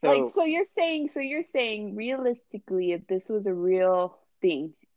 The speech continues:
Speaker 2: if Andy sat there, proposed to me, and I said, "Uh, let's, let's think about it. Let's, I'm here and you're here," or whatever
Speaker 1: 'Cause she
Speaker 2: reason.
Speaker 1: didn't say no. She said that she did wanna marry him someday, just not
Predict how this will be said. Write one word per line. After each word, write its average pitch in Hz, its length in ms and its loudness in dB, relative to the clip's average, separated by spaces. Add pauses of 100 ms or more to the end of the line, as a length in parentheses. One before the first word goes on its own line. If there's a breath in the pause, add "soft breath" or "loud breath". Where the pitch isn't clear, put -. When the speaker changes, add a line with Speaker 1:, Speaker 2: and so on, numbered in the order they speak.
(120)
Speaker 2:
if 185 180 0
Andy 262 480 4
sat 208 340 4
there, 190 180 2
proposed 202 500 -8
to 185 60 -10
me, 170 180 -10
and 165 100 -8
I 160 140 -6 (160)
said, 165 280 0 (520)
"Uh, 262 280 -2
let's, 269 380 -4
let's 269 300 -4 (200)
think 254 200 -4
about 247 400 -4
it. 247 200 2
Let's, 226 300 -4 (380 loud breath)
I'm 247 400 -2
here 240 460 2
and 208 340 -2
you're 247 240 4
here," 226 580 0 (760)
or 196 180 4
whatever 254 480 6 (140)
Speaker 1:
'Cause 214 160 6
she 202 260 2
Speaker 2:
reason. 175 40 -8
Speaker 1:
didn't 214 360 6 (100)
say 190 180 2
no. 147 300 6
She 127 220 -4
said 139 240 -2
that 156 140 -2
she 165 140 -4
did 131 240 0
wanna 123 280 -2
marry 117 380 -2
him 104 300 -8
someday, 95 520 -4
just - 260 -4
not 107 280 0